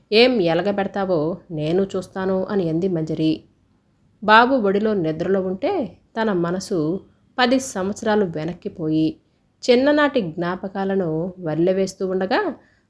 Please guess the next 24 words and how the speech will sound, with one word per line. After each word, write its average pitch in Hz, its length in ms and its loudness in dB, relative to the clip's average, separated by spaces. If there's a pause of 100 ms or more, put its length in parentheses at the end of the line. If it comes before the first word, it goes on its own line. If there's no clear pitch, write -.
(140)
అటెండర్ 247 460 4 (180)
తన 208 100 2
నెంబర్ 170 380 -2
పిలవటంతో 160 720 -4 (180)
ఈ 196 200 4
లోకంలోకి 190 680 0
వచ్చింది 190 380 -2
వనజ. 160 300 -2 (960)
కంగారుగా 233 720 4 (220)
బాబును 196 520 2
భుజం 165 380 -2
మీద 190 140 0
వేసుకొని 214 600 -2 (400)
డాక్టర్ 190 480 0 (120)
గదిలోకి 185 380 -2
వెళ్ళింది. 160 600 -2 (640)
డాక్టర్కు 226 500 2
నమస్కారం 175 680 -4
చేసి 277 460 -2 (240)
ఆవిడ 233 240 4
చూపిన 220 420 -2
స్టూల్ 170 400 -6
మీద 196 160 -2
కూర్చుంది. 160 720 -4